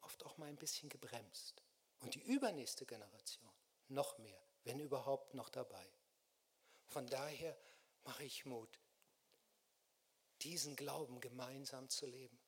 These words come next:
Und wenn es so ein Stück verloren gegangen ist, dann wieder neu dazu zurückzufinden. Ich, man muss, ich muss auch sagen, manchmal wurden wir gefragt,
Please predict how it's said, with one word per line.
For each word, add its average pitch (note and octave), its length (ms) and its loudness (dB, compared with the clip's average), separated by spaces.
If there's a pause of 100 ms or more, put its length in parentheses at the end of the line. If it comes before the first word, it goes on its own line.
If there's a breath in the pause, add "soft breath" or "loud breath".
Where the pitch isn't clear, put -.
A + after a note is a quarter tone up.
Und C3 140 -6
wenn D3 100 4
es D#3 120 8
so E3 80 4
ein D3 40 4
Stück - 260 2
verloren D#3+ 440 6
gegangen A#2 500 -2
ist, - 220 -8 (640 soft breath)
dann C3+ 180 -2
wieder C#3+ 180 2
neu C3+ 380 4 (300 loud breath)
dazu - 280 6
zurückzufinden. G#2+ 1080 0 (640 loud breath)
Ich, C#3 300 6
man D3 140 10
muss, E3+ 220 10
ich - 100 -2
muss F3 160 6
auch E3 60 8
sagen, D#3 340 10 (580 loud breath)
manchmal D3 360 8
wurden D#3 180 10
wir D3+ 120 4
gefragt, - 360 8